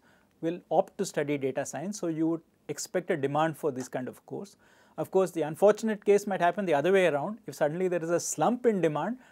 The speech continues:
then people who graduate with a degree in data science will not be employable, and then there will be a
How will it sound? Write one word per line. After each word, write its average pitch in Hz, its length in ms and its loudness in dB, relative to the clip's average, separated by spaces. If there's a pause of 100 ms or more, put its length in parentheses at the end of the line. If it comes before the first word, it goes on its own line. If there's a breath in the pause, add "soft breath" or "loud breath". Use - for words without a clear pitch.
(120 loud breath)
then 165 160 -6
people 185 280 -4
who 202 100 0
graduate 160 500 4
with 185 120 -4
a 170 40 -2
degree 160 240 -4
in 180 80 -4
data 170 240 0
science 190 260 -6
will 165 100 -4
not 160 280 0
be 175 100 -2
employable, 143 600 -2
and 170 180 -6
then 175 120 -4
there 165 140 -2
will 175 100 -2
be 190 180 -4
a 254 120 -4